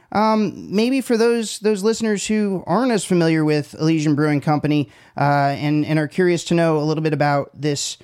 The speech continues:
this firm that, you know, held such a, and continues to, to some extent, hold, hold such a big sort of place in craft brewing history. For, for those listeners,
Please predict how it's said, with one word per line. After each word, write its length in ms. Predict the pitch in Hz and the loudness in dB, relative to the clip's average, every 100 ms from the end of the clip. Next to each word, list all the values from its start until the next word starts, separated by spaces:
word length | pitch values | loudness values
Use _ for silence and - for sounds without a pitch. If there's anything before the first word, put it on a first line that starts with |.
| _ _ - | _ _ -2
this 180 | 143 - | -2 0
firm 380 | 175 170 160 | 0 2 4
that, 240 | 147 139 - | 2 0 -2
you 120 | 147 | -4
know, 60 | 135 | -4
held 340 | 117 180 151 | -2 -2 -2
such 240 | - 160 151 | -2 -2 0
a, 320 | 143 135 123 | 0 0 0
and 160 | 143 | -2
continues 440 | 160 185 247 196 143 | -2 -2 0 0 0
to, 140 | 139 135 | -2 -2
to 120 | 135 | -4
some 200 | 147 139 | -2 -2
extent, 300 | - 139 139 | -2 -2 -2
hold, 300 | 143 160 - | -2 -6 -4
hold 240 | 135 160 - | -2 -2 -2
such 140 | 139 | -2
a 40 | 123 | 0
big 300 | 156 135 - - - _ | 0 -2 -6 -20 -20 _
sort 180 | - 139 | -4 -2
of 120 | 117 | -2
place 340 | - 185 165 139 | 0 2 2 0
in 140 | 139 | -4
craft 280 | - 151 143 | 0 -2 0
brewing 200 | 156 143 | 0 0
history. 300 | 196 240 185 - - _ - | 0 0 -2 -4 -20 _ -8
For, 160 | - | -2
for 240 | 196 - 214 | -2 0 2
those 180 | 240 240 | 2 0
listeners, 340 | 226 220 165 | -2 0 -4